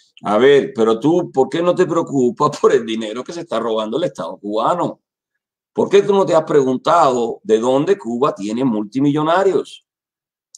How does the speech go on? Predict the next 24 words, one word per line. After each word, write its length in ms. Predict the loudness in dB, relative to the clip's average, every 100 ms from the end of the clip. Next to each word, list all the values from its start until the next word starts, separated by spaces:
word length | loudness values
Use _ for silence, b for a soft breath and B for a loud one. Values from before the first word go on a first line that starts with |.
| _
¿Por 200 | -10 -8
qué 180 | -4 -4
personas 480 | -2 -2 2 2 2
en 120 | -2
Cuba, 420 | -2 -2 -2 -2 -10
como 200 | -8 -6
Mariela 420 | -6 -2 0 0
Castro, 380 | -4 -6 -6 -12
que 120 | -12
no 200 | -6 -4
es 60 | -2
más 520 | -2 -2 -2 -6 _ _ _ _
que 120 | -4
una 240 | 0 0 -2
licenciada 800 | -4 -6 -6 -4 0 0 0 -4
en 140 | -6
psicología, 760 | -8 -8 -4 -2 0 0 -2 -4
que 180 | -10 -10
quizás 520 | -10 -4 -2 0 -2
hasta 160 | -2
le 100 | -4
regalaron 460 | -2 -4 -4 -4 -4
el 120 | -6
título, 540 | -6 -4 -2 -2 -2